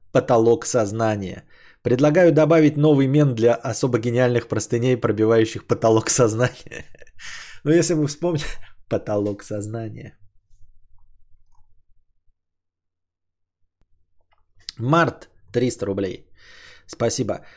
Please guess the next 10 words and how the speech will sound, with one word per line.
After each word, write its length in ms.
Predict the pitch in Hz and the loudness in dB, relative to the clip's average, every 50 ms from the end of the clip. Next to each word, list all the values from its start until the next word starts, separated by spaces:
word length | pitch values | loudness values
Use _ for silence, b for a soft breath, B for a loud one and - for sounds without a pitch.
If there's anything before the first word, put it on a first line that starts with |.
| b b b b | b b b b
Прикинул, 520 | - 127 165 185 156 - 254 247 220 170 131 | 2 2 2 2 2 -2 -2 0 2 2 2
за 160 | 117 151 156 | 2 2 0
стрим 300 | 151 - 202 226 208 165 | 0 0 -2 -2 -2 0
кадавра 440 | 147 160 151 156 226 233 202 180 127 | 0 0 2 2 2 2 2 0 0
в 60 | - | 0
среднем, 380 | - 139 160 190 160 151 151 131 | 0 0 0 0 0 -2 -4 -4
э, 240 | 135 - 143 135 127 | -4 -2 -2 -2 -2
зарабатываю 840 | 110 117 139 135 139 135 127 151 170 170 160 151 127 127 127 120 | 2 2 4 4 4 4 4 2 2 4 2 2 4 4 2 2
двести-триста 880 | 110 113 127 127 147 - - - - 131 110 - 113 113 110 - - 165 | 2 2 2 2 2 2 0 0 -6 -6 -4 -2 -4 -4 -4 -4 -4 -4
долларов. 600 | 151 143 190 208 196 165 127 107 95 90 - - | -2 2 2 4 4 4 4 2 0 -2 -6 -10